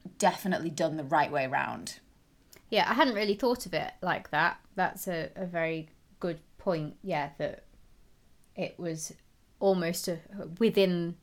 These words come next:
Speaker 2: four walls, if, if you will, like, um, and we got to know all of within that little area really well.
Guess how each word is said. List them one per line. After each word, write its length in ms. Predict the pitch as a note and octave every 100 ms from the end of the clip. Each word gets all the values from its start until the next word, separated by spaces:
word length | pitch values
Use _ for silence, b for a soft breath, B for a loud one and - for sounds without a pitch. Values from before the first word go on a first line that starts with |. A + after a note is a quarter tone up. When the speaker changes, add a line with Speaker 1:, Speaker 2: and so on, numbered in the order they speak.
| _
Speaker 2:
four 420 | - - F#3 E3+ D#3
walls, 560 | D#3+ D3+ D3 D#3 -
if, 80 | D3+ - - -
if 220 | E3+ -
you 80 | D#3+
will, 300 | D3+ C#3+ D3+ F3+
like, 180 | D3+ C#3 - - - - - D#3+
um, 420 | D3 C#3+ C#3+ D#3 - _ _ _ _ _ _
and 120 | - D#3+
we 80 |
got 200 | D#3 E3
to 100 | -
know 400 | D#3+ D3+ D3+ D3+ -
all 260 | D#3 D3+
of 100 | D3+ - - b b b b b b b _ _ _ _ _ - - - -
within 640 | D#3+ F#3 E3+ F3 D#3+ D#3+
that 340 | D#3+ D3+ - -
little 440 | D#3+ - D#3 D#3 - F#3+
area 440 | D#3 C#3+ E3 D3
really 340 | E3 D3+ C#3+
well. 500 | C#3+ D#3 - C3+ D#3+